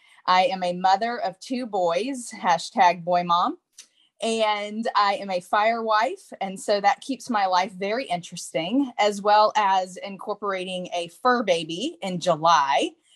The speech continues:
who is now eight months old. She's a golden doodle. She's the best dog on the planet. Um, I would argue with you if you said your dog is the best. So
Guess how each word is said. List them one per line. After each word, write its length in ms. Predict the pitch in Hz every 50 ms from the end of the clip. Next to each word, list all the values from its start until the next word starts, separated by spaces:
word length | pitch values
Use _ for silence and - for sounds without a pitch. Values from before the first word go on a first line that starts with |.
| _ _ -
who 140 | 269 254 226
is 200 | 190 226 214 202
now 240 | 220 214 202 196 -
eight 160 | 220 214 - 208
months 240 | 214 220 233 220 - -
old. 400 | 190 185 180 170 180 196 208 -
She's 160 | - 208 190
a 60 | 202
golden 380 | 190 185 185 185 180 185 180 165
doodle. 340 | 170 175 170 175 175 175 180
She's 240 | - - 190 175 -
the 80 | 180
best 260 | - 165 160 - -
dog 220 | - 156 151 160 151
on 120 | 151 147
the 80 | 147 147
planet. 680 | _ - 156 143 131 131 135 107 104 - _ - - - _ _ _ _ _ _ - -
Um, 160 | 170 165 156
I 140 | - 175 175
would 100 | 190 190 - -
argue 380 | 190 196 196 190 196 202 180
with 180 | 175 180 175 -
you 140 | 175 170 170
if 100 | 165 170
you 100 | 165 160
said 280 | - - 156 151 147
your 260 | 156 160 170 170 165 160
dog 320 | 151 156 139 139 135 147
is 120 | 143 -
the 80 | - 143
best. 500 | - - 110 - - - - - - -
So 340 | 247 220 185 170 156 143